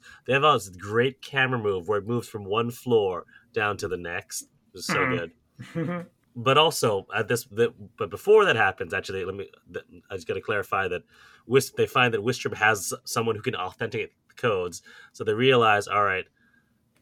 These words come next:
Speaker 1: they're gonna immediately know that it's, the codes are fake if we use this. So they have to reprogram the case, which of course Benji ha-, or not Benji, uh, Brandt has thoughts about, and
Speaker 2: Hmm.
Speaker 1: but comes around to realizing, you know, that even if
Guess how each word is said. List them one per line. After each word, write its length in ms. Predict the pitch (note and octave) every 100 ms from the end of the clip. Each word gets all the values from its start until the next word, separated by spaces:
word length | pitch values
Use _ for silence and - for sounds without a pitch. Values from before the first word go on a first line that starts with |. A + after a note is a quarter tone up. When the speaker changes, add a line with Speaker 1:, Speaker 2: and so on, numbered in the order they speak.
| _ _ _ _ _
Speaker 1:
they're 340 | A#2 A#2 A#2+ B2
gonna 240 | C3 A#2+
immediately 500 | A2+ A#2+ C3 A#2+ A2+
know 540 | A2 B2+ A#2 G2 F#2 F#2
that 280 | F#2 F2+ -
it's, 280 | F#2+ - -
the 360 | G2 G2 E2+ E2+ -
codes 240 | B2+ A2+
are 60 | G2+
fake 260 | - C3+ -
if 120 | -
we 100 | A2
use 220 | A2+ G#2
this. 120 | F#2
So 100 | -
they 80 | G#2
have 100 | G#2
to 80 | G#2+
reprogram 520 | G#2+ G#2 A#2+ G#2 G2+
the 80 | F#2+
case, 600 | D3+ C3 B2 - - - _ _ _ - _ -
which 220 | G2+ -
of 60 |
course 180 | - G#2
Benji 440 | - A2 G#2 G2+ F#2
ha-, 60 | - -
or 100 | G2+
not 160 | G2
Benji, 320 | F#2+ E2+ F2
uh, 220 | E2+ E2 E2 _
Brandt 340 | A#2+ G#2+ F#2
has 200 | G2 F#2
thoughts 260 | - G#2 -
about, 380 | F2+ F2+ E2+
and 240 | F2+ E2+ F2 _ _ _
Speaker 2:
Hmm. 160 | E3+ C#3+
Speaker 1:
but 140 | C3+
comes 200 | B2+ A#2
around 280 | A2+ G#2 G#2
to 100 | A2+
realizing, 520 | A2 G#2+ G2 F#2+ F#2+ _ _ _ _ _ _ _
you 80 | G2+
know, 120 | F#2+
that 140 | F2+ F2 _ _ _ _ _ _
even 360 | _ A#2+ B2 A#2+
if 200 | A2+ -